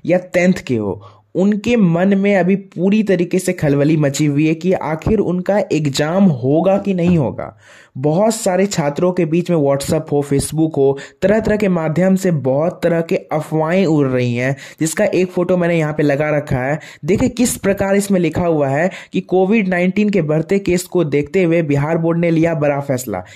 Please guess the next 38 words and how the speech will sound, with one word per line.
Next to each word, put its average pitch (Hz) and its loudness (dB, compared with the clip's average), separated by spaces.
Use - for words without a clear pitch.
इस 190 0
बार 196 2
बिना 185 0
परीक्षा 170 -2
के 170 -4
सभी 151 0
छात्र 143 -4
होंगे 120 -2
पास। 101 -8
मतलब 190 2
बिहार 180 0
बोर्ड 214 0
ने 220 0
फैसला 208 0
भी 220 2
ले 185 4
लिया 98 -2
और 147 0
किसी 156 0
को 156 0
पता 139 0
भी 123 0
नहीं 110 -2
चला। 98 -4
न्यूज़ 202 4
हेडलाइन 196 2
इस 202 -2
तरीके 196 0
से 196 -2
ये 170 2
लोग 170 2
डालते 135 0
हैं 147 0
ताकि 190 0
स्टूडेंट 202 0
लोग 196 0
को 196 2
मतलब 202 0